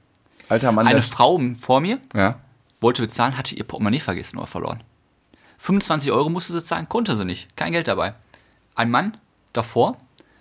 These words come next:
Speaker 2: „Passen Sie auf, Frau, ich gebe Ihnen das Geld.“ Zückt er sein
Speaker 1: Fünfundzwanzig Euro.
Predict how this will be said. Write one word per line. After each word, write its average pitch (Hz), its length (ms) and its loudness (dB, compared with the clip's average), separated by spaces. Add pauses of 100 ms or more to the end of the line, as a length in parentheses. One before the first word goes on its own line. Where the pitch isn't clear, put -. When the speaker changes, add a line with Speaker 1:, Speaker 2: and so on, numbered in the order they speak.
(200)
Speaker 2:
„Passen 113 220 -6
Sie 101 80 -4
auf, 92 160 -4
Frau, 113 340 -6
ich - 160 -8
gebe - 180 -4
Ihnen 101 100 0
das 71 200 -4
Geld.“ - 240 -10 (1000)
Zückt 143 160 0
er 139 40 4
sein 151 100 6
Speaker 1:
Fünfundzwanzig 135 320 4
Euro. 95 240 2